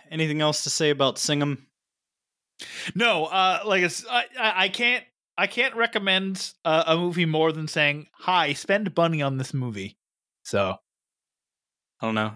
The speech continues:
Speaker 1: Eventually, we'll get to review Singham Returns, so.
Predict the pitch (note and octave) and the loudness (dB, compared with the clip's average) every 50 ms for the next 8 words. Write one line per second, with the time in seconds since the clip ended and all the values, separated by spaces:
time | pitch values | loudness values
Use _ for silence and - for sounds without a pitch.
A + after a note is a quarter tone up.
0 | A3 - C3 B2+ D3 E3+ F3+ E3+ - F3+ D#3+ D#3 D3 C#3 C3 C3+ C3 C3 C3+ B2+ | -6 -6 -2 0 2 0 2 2 2 2 4 4 4 4 2 0 2 2 0 0
1 | C3 - C3+ A#2+ B2 A#2 G#2+ A#2 A#2+ A#2+ A2+ - - - B2+ A#2 A#2+ A#2 A2 A2 | 0 -2 -4 -2 -2 -2 -2 -2 -2 0 0 0 0 0 0 0 0 0 -2 -2
2 | G#2+ G#2+ - - B2 G#2+ G#2 G#2 G2+ G2+ G2+ G2+ - - - - A2 G2 G2 F#2+ | -4 -4 -4 -2 -2 -2 -2 -2 -4 -4 -4 -2 0 0 0 0 0 -2 -2 -4